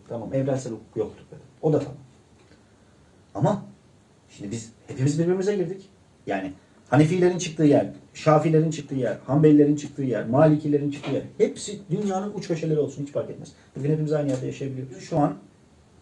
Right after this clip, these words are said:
bu coğrafyada yaşayan, işte yüzdelere böl-, bölersen mezhepleri Türkiye'de, e, yüzde kaç olursa olsun çoğu insan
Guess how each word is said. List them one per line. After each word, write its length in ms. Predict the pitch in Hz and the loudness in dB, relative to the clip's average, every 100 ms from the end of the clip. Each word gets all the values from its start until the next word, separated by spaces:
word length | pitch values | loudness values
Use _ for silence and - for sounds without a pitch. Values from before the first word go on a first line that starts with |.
| _ _ | _ _
bu 60 | 123 | -2
coğrafyada 440 | 120 104 101 95 | 0 0 -2 -8
yaşayan, 300 | 90 90 110 | -8 -10 -12
işte 240 | 135 - - 110 | -12 -16 -16 -14
yüzdelere 460 | 107 101 98 101 | -10 -8 -6 -6
böl-, 340 | 101 98 101 - | -8 -8 -10 -10
bölersen 420 | 98 98 95 92 | -10 -10 -10 -14
mezhepleri 400 | - - - 82 | -14 -16 -14 -16
Türkiye'de, 400 | - - - - - _ _ _ _ _ _ _ _ _ _ - | -18 -20 -16 -16 -18 _ _ _ _ _ _ _ _ _ _ -16
e, 40 | 87 - - - | -16 -16 -20 -10
yüzde 280 | 117 143 170 | -2 -2 0
kaç 200 | 190 202 | -2 -4
olursa 280 | 98 95 - | -6 -6 -10
olsun 260 | - - - - _ _ _ _ _ _ _ _ | -14 -14 -18 -20 _ _ _ _ _ _ _ _
çoğu 300 | - 233 196 | -2 -2 0
insan 420 | 117 104 185 294 | -4 -8 -8 -10